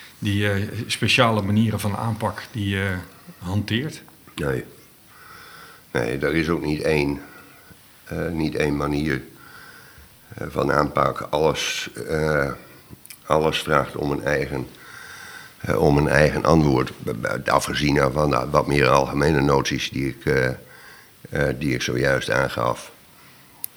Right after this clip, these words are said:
Speaker 2: Maar zoals gezegd, Limburg was een heel ander verhaal dan, eh, eh, dan stikstof.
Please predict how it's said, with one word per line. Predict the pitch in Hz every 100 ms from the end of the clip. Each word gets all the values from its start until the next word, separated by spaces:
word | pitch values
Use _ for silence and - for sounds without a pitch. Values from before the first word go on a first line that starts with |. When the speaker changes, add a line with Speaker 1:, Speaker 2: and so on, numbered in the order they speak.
| - - - - - - - - - - -
Speaker 2:
Maar | - 76 73
zoals | 73 69 65
gezegd, | - 71 76
Limburg | 71 78 71 64
was | 64 62
een |
heel | 71 71
ander | 64 64
verhaal | 62 62 64 64 - - - - - - - - -
dan, | - - 62 62 64 -
eh, | 62 64 62
eh, | 62 - - - - - - - - 60 60
dan | - 57
stikstof. | - 87 80 - 71 64 -